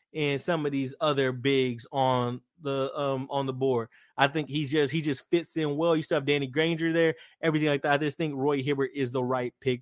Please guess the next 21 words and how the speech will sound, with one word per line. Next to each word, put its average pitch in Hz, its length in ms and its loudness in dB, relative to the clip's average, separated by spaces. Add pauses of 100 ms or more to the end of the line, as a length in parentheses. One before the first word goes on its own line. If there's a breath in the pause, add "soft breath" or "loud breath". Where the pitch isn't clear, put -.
there. 120 260 -4 (400 soft breath)
At 214 320 8
twelve, 135 680 2
Sacramento. 220 920 4 (260 soft breath)
This 233 260 -2
time 269 260 4
we're 247 100 0
gonna 240 120 2
go 233 160 4
a 220 60 4
different 196 320 0
route. 147 160 6
We're 160 80 2
not 202 100 4
gonna 220 100 2
go 214 140 4
big 170 500 4
this 165 140 -2
time 165 240 0
with 151 80 -4
Sacramento. 165 560 0